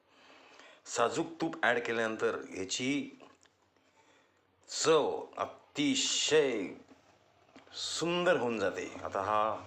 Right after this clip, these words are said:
रस खूप छान झालेला आहे. आता या, नक्की या,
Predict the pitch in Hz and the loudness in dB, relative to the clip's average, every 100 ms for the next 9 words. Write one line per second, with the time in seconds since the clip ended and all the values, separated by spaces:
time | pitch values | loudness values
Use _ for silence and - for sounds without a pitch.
0 | - - 87 98 - - - - - - | -16 -8 -4 -2 -4 -8 -12 -18 -20 -20
1 | - - 92 - - - - - 98 95 | -20 -12 -10 -12 -20 -20 -12 -6 -4 -4
2 | 85 90 82 76 80 92 - - _ _ | -2 -2 0 -2 -4 -6 -8 -14 _ _
3 | _ _ - - - - - - - - | _ _ -20 -20 -20 -20 -20 -16 -12 -12
4 | - 104 98 - - 107 131 156 156 185 | -2 4 4 2 -10 0 2 2 0 2
5 | 135 | 2